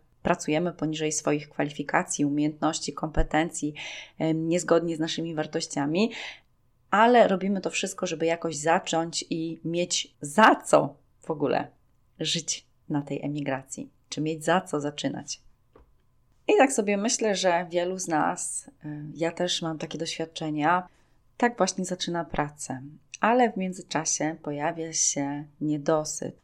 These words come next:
pojawia się frustracja, która motywuje nas do tego, żeby robić więcej i na to właśnie odważyła się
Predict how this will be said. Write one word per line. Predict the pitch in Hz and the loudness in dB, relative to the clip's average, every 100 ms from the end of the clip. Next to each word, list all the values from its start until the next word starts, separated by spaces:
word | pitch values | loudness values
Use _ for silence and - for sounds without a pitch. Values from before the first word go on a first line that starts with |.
| - | 2
pojawia | 247 190 160 170 | 6 6 6 2
się | - 160 | 4 2
frustracja, | 165 - 180 - 185 185 190 - 143 139 | 0 -4 -4 -2 4 4 4 0 -2 -2
która | - 202 196 | -4 -2 0
motywuje | 190 185 - - 226 220 | 0 -4 -6 0 2 4
nas | 160 151 | 2 -2
do | 151 | -4
tego, | 196 202 185 | -2 -2 -2
żeby | 160 151 | -4 -2
robić | 151 151 151 143 | -2 -4 -6 0
więcej | 151 151 147 143 139 - | 2 0 -2 -6 -6 -6
i | 139 139 | -6 -4
na | 139 165 | 0 0
to | - 202 | 2 0
właśnie | 175 165 - 156 147 | 2 2 2 0 -2
odważyła | 143 151 151 143 147 | -2 -4 -2 -2 -2
się | - 143 147 | -2 0 -2